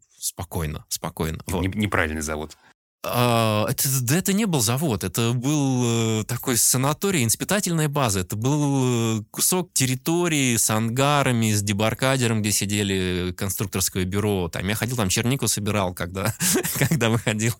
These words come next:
Speaker 1: <laughs> на перерыв. Там было прекрасно. Это такой гл-, глушь такая, вот, э, с такой, э, очень умной базой классных инженеров. Там и первые суда из стеклопластика на подводных крыльях. Я там просто разобрался, как это работает. Это было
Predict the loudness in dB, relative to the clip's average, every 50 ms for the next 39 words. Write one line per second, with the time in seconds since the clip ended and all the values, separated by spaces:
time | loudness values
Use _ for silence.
0 | -2 -2 0 0 0 0 0 0 0 0 0 0 2 2 2 2 0 -2 -4 -6
1 | -8 -8 -6 -2 0 0 2 2 2 0 0 0 0 -2 -6 _ _ -4 -2 -2
2 | 0 0 2 2 2 2 0 -2 -4 -4 -4 -4 -4 -4 -4 -4 -4 -4 -4 -4
3 | -4 -6 -6 -6 -4 -2 -2 -2 0 0 2 2 2 0 0 0 -2 -2 0 0
4 | 0 0 0 0 0 -2 -2 -4 -4 -6 -6 -2 -2 -2 0 -2 -2 -2 0 0
5 | 0 2 0 0 -2 -2 -2 -2 -2 0 -2 -2 -2 -2 -2 -2 -2 -2 -2 -4
6 | -4 -4 -4 -2 -2 -2 -2 -2 0 0 0 0 0 -2 -4 -6 -6 -4 -2 -2
7 | -2 -2 -4 -6 -6 -4 -4 -2 -2 0 0 0 0 0 0 0 -2 -4 -6 -6
8 | -4 -4 -2 -2 -4 -4 -2 -2 -2 0 0 0 0 0 -2 -2 0 0 2 2
9 | 2 0 -2 -4 -4 -2 -2 -2 -2 -4 -4 -4 -4 -4 -2 0 0 0 0 0
10 | -2 -4 -4 -4 -4 -4 -4 -4 -4 -2 -4 -4 -4 -6 -6 -6 -6 -6 -6 -8
11 | -10 -10 -10 -8 -8 -6 -2 0 0 2 2 2 2 2 0 0 0 0 -2 -2
12 | -4 -4 -2 0 0 0 0 0 -2 -2 -2 -4 -6 -6 -8 -8 -6 -4 -4 -4